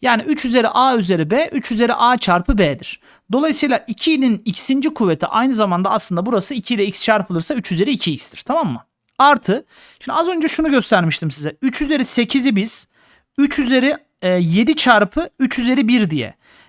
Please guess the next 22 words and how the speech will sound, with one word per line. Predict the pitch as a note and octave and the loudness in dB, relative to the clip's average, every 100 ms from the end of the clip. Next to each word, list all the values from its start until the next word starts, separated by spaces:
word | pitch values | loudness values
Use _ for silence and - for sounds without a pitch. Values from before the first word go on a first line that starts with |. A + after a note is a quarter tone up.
| - | -2
ya | F3 C4 | 2 4
da | C4 D#4+ - C4+ | 4 2 0 0
üç | - C4+ | 0 2
üzeri | A#3+ C#4 - | 2 2 2
altı | A3 A#3+ B3+ D4 | 4 4 4 0
çarpı | - A3+ G3 - | 2 4 4 -2
üç | - B3+ - | -4 -2 0
üzeri | G3 A#3+ | 0 0
iki | C#4 A3 B3 | -2 -2 0
diye | A3+ D4+ | 2 4
parçalayabiliriz. | A#3 G#3 G#3+ F3 D#3 C3+ - | 4 4 2 2 0 -2 -4
Sonuçta | - C#4 - C4 E4 - _ _ | -2 -2 -2 -2 -4 -6 _ _
sekiz | - D4 D#4 D4+ | -4 -2 -2 0
tane | A#3 F#3+ | 0 0
üçü | G3 F#3+ G#3 | -2 -4 0
yan | B3 | 0
yana | C4+ G3 D3+ C3+ - E3 - | 2 0 0 -4 -10 -12 -2
çarpma | D#3 D3+ C4+ D4+ D4 | 0 0 0 -2 0
yapıyoruz. | C4+ C#4+ D4+ D#4 D4+ - _ _ A#3+ | 0 2 0 0 -4 -12 _ _ -10
İstediğimiz | - C#4+ C#4+ D#4+ - | -4 -4 -2 -4 -4
şekilde | - C4 C4+ | -4 -4 -2
gruplayabiliriz. | B3+ B3 A3 F3+ D3 B2+ - | -2 0 0 0 -2 -8 -16